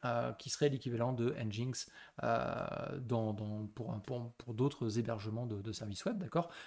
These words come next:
Enfin tout du moins, euh, d'autres, euh, d'autres outils, euh, qui permettent justement de mettre en place un service web. Euh, donc ça c'est le premier, euh, container. J'ai deux containers de base de données. Euh, je t'en ai déjà parlé des bases de données dans les différentes vidéos précédentes. Encore une fois, n'hésite pas à revoir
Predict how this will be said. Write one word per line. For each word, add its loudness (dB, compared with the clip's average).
Enfin -8
tout -4
du 2
moins, 2
euh, -4
d'autres, 0
euh, 0
d'autres 0
outils, 2
euh, -2
qui -4
permettent 0
justement -4
de -4
mettre -2
en -2
place -4
un -8
service -4
web. 2
Euh, 10
donc 4
ça 4
c'est 6
le 8
premier, 6
euh, 2
container. 6
J'ai 4
deux 4
containers 6
de 4
base 6
de 4
données. 2
Euh, -4
je -8
t'en -2
ai 2
déjà 2
parlé 4
des 2
bases 2
de 2
données 2
dans 2
les 4
différentes -2
vidéos 6
précédentes. 2
Encore -2
une -2
fois, 0
n'hésite -2
pas 6
à 6
revoir 2